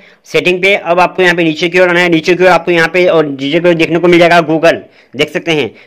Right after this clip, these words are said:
बस Google पे आपको click कर लेना है। जैसे आप Google, Google पे click करते हैं इस तरह से आपको यहाँ पे देखने को मिल जाएगा, नीचे की ओर स्लाइड करते इस तरह से आओगे, यहाँ पे आपको देखने को मिलेगा Find My Device, इस पे आना है, इस पे click कर लेना है, आपके device में इस तरह से देखने को मिलेगा। So इसको क्या करना है, Use Find My Device, इसे आपको enable कर देना है।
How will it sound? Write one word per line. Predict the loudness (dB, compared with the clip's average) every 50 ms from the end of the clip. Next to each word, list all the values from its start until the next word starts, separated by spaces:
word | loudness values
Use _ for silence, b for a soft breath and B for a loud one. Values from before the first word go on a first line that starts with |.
| B -2
बस | -2 -2 -2
Google | -4 0 2 2 2 2
पे | 0
आपको | -2 -2 -4 -6
click | -4 -4 -4 -4 -2
कर | -2
लेना | 0 0
है। | 2 0
जैसे | 0 0 0 -2
आप | -2 -2
Google, | -4 -6 -6 -6 -6
Google | -4 -2 -2 -2
पे | -2
click | -4 -4 -6 -4
करते | -6 -4 -2 -2
हैं | -4
इस | -2 -4
तरह | -4 -6
से | -2 -2 -2
आपको | -2 -2 -2
यहाँ | -2 -2
पे | -2 -2
देखने | -2 -2 -2 -2 0
को | 0
मिल | 2 2
जाएगा, | 4 4 2 2 0 -2 -6 b b b b _ -6
नीचे | -6 -4 -4 -4
की | -2 2
ओर | 2 4 4 4
स्लाइड | 2 2 0 0 0 0
करते | -2 -6 -6 -8
इस | -6 -6
तरह | -4 -6 -4
से | -2 0
आओगे, | 0 0 0
यहाँ | 0 -2 0
पे | 0 -2
आपको | -2 -2 -2
देखने | -2 -2 -2 -2 -2
को | -2
मिलेगा | 0 0 0 0 0
Find | 0 0 0 0 0 0
My | 0 0 0 0 -2
Device, | 0 0 2 0 0 -2 -6 -16 b b b b b b
इस | -14 -12 -4
पे | -2 0
आना | 0 0 0
है, | -4
इस | -4
पे | -6 -8
click | -6 -4 -4 -2 0
कर | 0
लेना | 0 0 0 0
है, | 0 -2
आपके | 0 -2 -2 0 0 0
device | 2 4 4 2 2 0
में | -2 -4
इस | -6 -4
तरह | -4 -6 -6
से | -4 -2
देखने | -2 0 0 0
को | -2 0
मिलेगा। | 0 2 2 2 2 0 0 -4 B B B B B
So | 0 2
इसको | 2 2 2 0
क्या | 0 2 2
करना | 2 2 0
है, | -2 -2 0
Use | 0 -2 -2 -2 -4
Find | -4 -4 -2 -2 -2 -2
My | -2
Device, | -2 0 -2 -2 -2
इसे | -4 -6 -2 0
आपको | 0 0 0 0 0
enable | 0 0 2 2 2 2 2
कर | 2 0 0
देना | 0 0 -2
है। | -2 -4 -6 -8